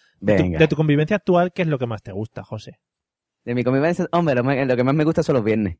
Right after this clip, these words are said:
Speaker 2: que ella se va a Sevilla porque está haciendo un curso y yo me quedo solo en casa. Entonces me pongo la Play,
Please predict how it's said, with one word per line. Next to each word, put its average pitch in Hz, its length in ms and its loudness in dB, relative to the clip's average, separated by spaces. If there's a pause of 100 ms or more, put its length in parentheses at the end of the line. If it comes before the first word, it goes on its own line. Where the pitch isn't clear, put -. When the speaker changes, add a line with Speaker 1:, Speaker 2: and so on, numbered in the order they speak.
(120)
Speaker 2:
que 98 320 2
ella 110 160 2
se 117 120 -2
va 120 300 0
a 123 60 0
Sevilla 123 420 0
porque 113 160 0
está 113 120 0
haciendo 117 220 2
un 113 60 0
curso 131 240 0
y 135 40 2
yo 127 60 2
me 120 60 2
quedo 110 140 2
solo 110 160 2
en 113 80 0
casa. 135 320 -2 (520)
Entonces 110 240 0
me 110 100 0
pongo 98 200 2
la 92 100 2
Play, 113 840 0